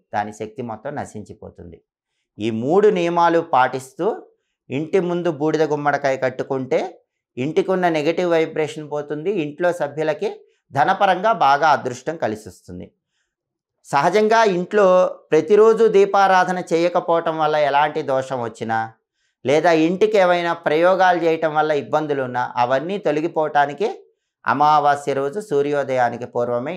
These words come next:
ఇంటి ముందు బూడిద గుమ్మడికాయ కట్టండి. అలా కట్టడం ద్వారా విశేషమైన ప్రయోజనాలను సిద్ధింపజేసుకోవచ్చు. అఖండ లక్ష్మీ కటాక్షం కలగాలంటే ఎలాంటి చిన్న చిన్న నియమాలు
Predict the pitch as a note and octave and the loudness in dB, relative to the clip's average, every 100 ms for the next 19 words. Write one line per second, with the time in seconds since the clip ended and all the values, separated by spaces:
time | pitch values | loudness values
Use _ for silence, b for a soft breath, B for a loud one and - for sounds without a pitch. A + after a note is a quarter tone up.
0 | C#3 B2 C3 A#2+ B2 E3+ B2+ A#2+ A2+ A2+ | -8 -8 -8 -8 -10 -10 -8 -6 -8 -8
1 | G#2+ G2+ G#2+ C3 C#3+ - F#2 F2+ - G#2 | -10 -12 -12 -10 -10 -10 -14 -18 -12 -6
2 | G#2+ A2 A2+ C#3 C#3 C3 C3 B2+ - B | -6 -6 -10 -8 -8 -4 0 0 -2 B
3 | B _ C3 B2 C#3+ C#3 B2+ A#2 A2+ - | B _ -12 -2 -2 -2 -4 -6 -6 -8
4 | A2 G#2+ G#2+ G#2 A2+ D#3+ A#2+ F#2 G2+ F#2 | -6 -6 -6 -8 -8 -10 -14 -14 -14 -12
5 | F2 F2+ - - E2+ - - _ _ _ | -12 -14 -16 -16 -16 -16 -20 _ _ _
6 | A#2+ B2 G3+ B3 C4 A3 G3 - F3+ G3 | -8 -4 -2 -2 0 0 0 -2 -8 -6
7 | F#3 E3+ D3 - - C3+ A#2+ A2 A2+ G#2+ | -6 -4 -4 -6 -10 -8 -6 -4 -2 -4
8 | G#2 F#2+ D#3 - _ _ _ _ _ _ | -6 -6 -6 -8 _ _ _ _ _ _
9 | _ A#2+ D3+ F#3+ A3 A3 G#3+ - F3+ G3 | _ 0 2 2 0 -2 -2 -4 -4 -4
10 | G3+ F#3 F3 D3 D3 C#3 B2+ | -4 -4 -4 -4 -4 -2 -4